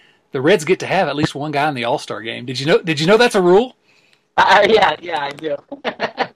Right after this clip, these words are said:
Speaker 1: Thank goodness, because I'm not sure. Actually, I, actually, I think we've got two or three guys that, uh, are legitimate. Uh, uh, what are your thoughts on, uh, on who should be the All-Star for the Reds?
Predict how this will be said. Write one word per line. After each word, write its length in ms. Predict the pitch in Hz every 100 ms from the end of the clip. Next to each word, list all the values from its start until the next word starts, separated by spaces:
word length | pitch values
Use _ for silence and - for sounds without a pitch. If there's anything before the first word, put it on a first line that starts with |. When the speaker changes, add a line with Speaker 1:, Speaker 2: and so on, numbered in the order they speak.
| - - - -
Speaker 1:
Thank 240 | 208 196
goodness, 320 | 240 196 165
because 240 | 170 160 170
I'm 120 | 165
not 180 | 165 139
sure. 120 | 233
Actually, 300 | 320 339 269
I, 220 | 285 285
actually, 240 | 320 370 277
I 40 |
think 120 | 330
we've 120 | 214
got 160 | 185 180
two 120 | 220
or 60 | 208
three 180 | 220 196
guys 320 | 156 143 127
that, 280 | 135 - 143
uh, 60 |
are 260 | 127 123 127
legitimate. 640 | 135 131 190 214 135 -
Uh, 220 | 135 117 - _ _ _ _ _ _ _ _
uh, 140 | - 143
what 160 | 240
are 40 | 330
your 100 | 254
thoughts 280 | 262 254
on, 320 | 220 185 165 165
uh, 220 | 151 127 _ _ _ -
on 100 | 139
who 140 | 233
should 160 | 233 175
be 100 | 190
the 120 | 165
All-Star 380 | 156 165 139 117
for 120 | 117
the 80 | 107
Reds? 360 | 107 104 -